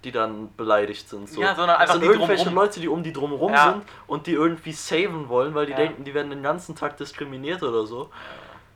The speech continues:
Speaker 1: Dabei passiert das eigentlich. Integration läuft eigentlich in Deutschland so weit. Ähm, und ja. Ich feier's. Was gibt's denn für Unterschiede zwischen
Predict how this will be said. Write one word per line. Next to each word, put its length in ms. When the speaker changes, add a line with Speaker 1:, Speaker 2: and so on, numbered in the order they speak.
Speaker 1:
Dabei 420
passiert 320
das 120
eigentlich. 360
Integration 760
läuft 320
eigentlich 260
in 80
Deutschland 400
so 140
weit. 340
Ähm, 560
und 300
ja. 340
Ich 160
feier's. 560
Was 180
gibt's 200
denn 100
für 120
Unterschiede 560
zwischen 340